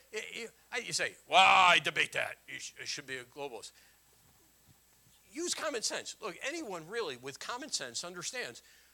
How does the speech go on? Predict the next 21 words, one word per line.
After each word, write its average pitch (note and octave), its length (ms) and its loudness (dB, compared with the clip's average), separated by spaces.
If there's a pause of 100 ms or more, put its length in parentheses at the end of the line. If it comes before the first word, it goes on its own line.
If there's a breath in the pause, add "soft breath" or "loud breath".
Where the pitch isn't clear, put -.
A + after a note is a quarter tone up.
(120)
the F3+ 100 -10
president G#3+ 520 -2
was F3+ 180 -10
not A3+ 240 -6
hired G3+ 420 -6 (360 soft breath)
to - 100 -8
serve C4 300 0
the G3 80 -6
world. G#3 480 0
The G#3 80 -10
president B3 460 -6
was F3 160 -8
hired, G3 560 0 (560)
he F#3+ 80 -12
was D#3+ 160 -14
put G#3+ 240 -6 (120)
in D3+ 100 -8
his C#3+ 200 -14
place F3+ 580 -8 (920)
to G3+ 100 -8
serve F#3+ 580 0